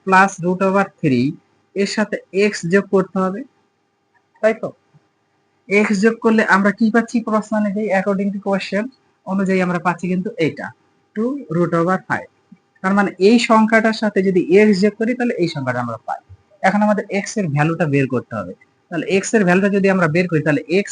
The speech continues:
equal to two root over five আছে, এদিকে থাক। এবার এই দুটো পদ আমরা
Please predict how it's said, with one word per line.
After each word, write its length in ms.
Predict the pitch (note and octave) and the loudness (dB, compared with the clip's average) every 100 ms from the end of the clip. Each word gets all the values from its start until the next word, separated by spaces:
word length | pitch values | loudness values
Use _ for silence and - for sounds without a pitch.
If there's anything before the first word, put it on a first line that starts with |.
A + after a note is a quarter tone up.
| - G3+ | -6 -6
equal 240 | G#3+ G#3 D#3 | 0 0 2
to 80 | D3 E3 - _ _ _ | 0 -2 -8 _ _ _
two 140 | - A#3 A#3 | 0 2 4
root 140 | A#3 G#3+ | 4 4
over 160 | G#3+ G#3+ | 2 2
five 200 | G3 F#3+ F#3+ | 2 2 2
আছে, 160 | F#3 G#3 - F#3 | 0 -4 -4 -2
এদিকে 260 | F3+ F#3 G#3 - _ | 0 0 -2 -6 _
থাক। 160 | D#3 G#2+ - _ _ _ - | -2 -2 -4 _ _ _ -2
এবার 180 | F#3+ F#3 - - | 0 0 -4 0
এই 80 | A3 A3+ | 2 4
দুটো 160 | A#3+ A#3 | 2 2
পদ 100 | G#3 G3 | 2 2
আমরা 120 | G3 | 0